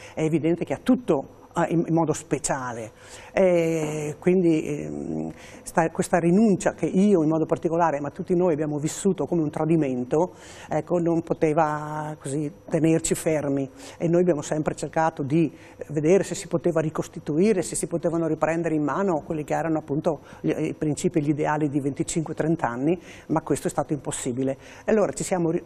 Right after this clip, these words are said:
trovati in tante persone che cre-, credono ancora a quelli, quegli ideali, quei principi, e abbiamo pensato proprio di prendere in mano, eh, grande, perché grande Nord? Perché quel Nord dimenticato e bistrattato deve tornare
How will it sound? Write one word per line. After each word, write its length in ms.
trovati 720
in 100
tante 300
persone 600
che 320
cre-, 300
credono 360
ancora 360
a 40
quelli, 540
quegli 180
ideali, 320
quei 140
principi, 580
e 280
abbiamo 280
pensato 420
proprio 300
di 300
prendere 400
in 80
mano, 360
eh, 120
grande, 640
perché 240
grande 320
Nord? 320
Perché 280
quel 220
Nord 440
dimenticato 680
e 20
bistrattato 640
deve 260
tornare 580